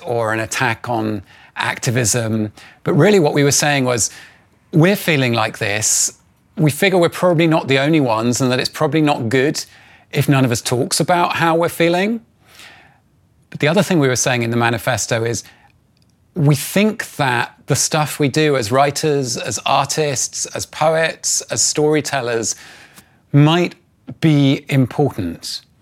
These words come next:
to how we deal with the mess the world is in, in ways that go beyond just getting asked to help deliver the message about climate change from the scientists to the general public,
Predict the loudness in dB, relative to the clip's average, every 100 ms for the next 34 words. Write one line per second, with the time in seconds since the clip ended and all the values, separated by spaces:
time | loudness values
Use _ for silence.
0 | _ _ _ _ -6 -4 0 0 0 0
1 | -2 -4 -8 _ _ _ -6 -2 0 -2
2 | 0 0 0 0 -4 -8 -20 -20 -8 -2
3 | -2 -2 -6 -6 -6 -6 -4 -6 -6 -8
4 | -14 _ _ _ _ _ 2 4 2 -2
5 | -4 -2 -2 -2 0 2 4 4 4 4
6 | 2 -2 -4 -4 -4 -4 -2 0 0 -2
7 | -4 -12 -8 -4 -2 -2 -4 -4 -4 -4
8 | -4 -4 -4 -6 -4 -2 -2 -4 -4 -4
9 | -4 -6 -4 -2 -4 -6 -6 -4 -4 -2
10 | -4 -6 -8 -10 -12 -16 -10 -8 -4 -4
11 | -4 -4 -4 -4 -6 -8